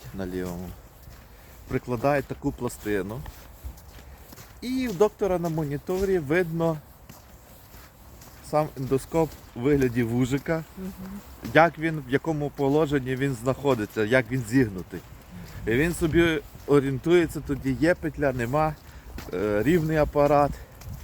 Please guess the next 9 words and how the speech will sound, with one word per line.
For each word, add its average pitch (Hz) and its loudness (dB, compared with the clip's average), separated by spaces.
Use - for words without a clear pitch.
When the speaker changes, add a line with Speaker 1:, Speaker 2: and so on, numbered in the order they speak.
Speaker 1:
Ну, 214 4
таке, 349 0
в - 0
принципі, 220 2
в - -2
якихось 151 -2
моментах, 190 -2
е, 104 -2
корисне. 165 2